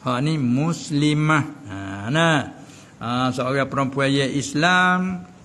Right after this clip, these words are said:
dengan seorang, ha, perempuan yang kafirah. Jadi dia bersaing. Kena tutup aurah sekadar mana. Ha, nah. Ha, ni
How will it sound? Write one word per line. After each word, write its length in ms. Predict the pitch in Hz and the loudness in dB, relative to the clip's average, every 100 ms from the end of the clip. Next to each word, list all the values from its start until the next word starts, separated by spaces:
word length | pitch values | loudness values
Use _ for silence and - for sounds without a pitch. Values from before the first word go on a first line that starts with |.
| - | -10
dengan 720 | 120 131 139 139 139 135 - - | -4 0 2 2 2 -2 -8 -6
seorang, 540 | - 127 139 139 135 - - - - | 0 2 2 2 0 0 -8 -18 -10
ha, 220 | 123 127 | -2 -2
perempuan 480 | 127 135 127 135 131 | 0 -2 -2 0 2
yang 200 | 131 123 | 2 2
kafirah. 720 | 127 123 117 120 113 104 - - | 2 0 0 -2 -2 -4 -10 -8
Jadi 320 | 120 123 185 170 | -4 -2 0 0
dia 80 | |
bersaing. 720 | 143 127 127 123 120 113 107 104 - - - - - | 0 0 2 2 0 -2 -4 -6 -12 -20 -20 -20 -4
Kena 480 | 147 147 156 165 160 | 0 2 2 2 0
tutup 480 | 156 147 147 165 151 | 0 -2 0 0 2
aurah 560 | 135 147 143 160 139 | 2 2 2 2 0
sekadar 640 | - - 143 135 135 143 143 | -4 -6 0 2 2 2 2
mana. 520 | 123 120 143 180 185 - - - | 2 2 2 0 -2 -8 -18 -12
Ha, 580 | 113 123 143 151 151 139 | -4 0 2 4 4 4
nah. 220 | 147 165 131 - - - | 4 2 0 -4 -14 -10
Ha, 240 | - 131 | -2 0
ni 320 | 143 170 202 | 2 2 0